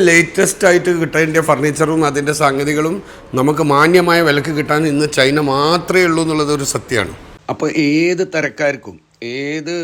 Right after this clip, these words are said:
രീതിയിലുള്ള ആൾക്കാർക്കും ഫ്ലാറ്റ് ആയിക്കോട്ടെ വീടുകളായിക്കോട്ടെ എന്തായിക്കോട്ടെ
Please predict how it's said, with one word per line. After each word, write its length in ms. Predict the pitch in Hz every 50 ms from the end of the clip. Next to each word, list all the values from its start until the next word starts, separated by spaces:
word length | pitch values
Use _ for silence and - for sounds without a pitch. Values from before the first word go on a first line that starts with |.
| - - - 104 123 120
രീതിയിലുള്ള 460 | 131 135 135 135 143 143 147 143 131 123
ആൾക്കാർക്കും 420 | 120 107 - 120 117 101 - 127 120 -
ഫ്ലാറ്റ് 340 | 113 113 113 117 110 - 135
ആയിക്കോട്ടെ 380 | 131 113 123 127 107 - 123 123 127 127 123 113
വീടുകളായിക്കോട്ടെ 800 | 107 117 120 127 123 131 131 127 123 113 - 123 117 - 123 120 113 113
എന്തായിക്കോട്ടെ 600 | 120 127 131 147 143 127 107 - 113 - -